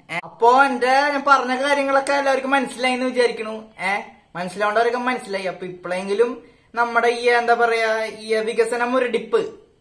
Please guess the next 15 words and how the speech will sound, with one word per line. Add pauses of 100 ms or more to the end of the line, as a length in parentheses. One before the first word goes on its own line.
പല
രംഗത്തുണ്ടെങ്കിലും
നമ്മുടെ
വിദ്യാഭ്യാസ
രംഗത്തെങ്കിലും
നമ്മുടെ (340)
മാതൃഭാഷയ്ക്ക്
ഒരു
വിലയെങ്കിലും
കൊടുത്തിട്ട്
മാറ്റങ്ങൾ
ഉണ്ടാവും
എന്നാണ്
എന്റെ
പ്രതീക്ഷ.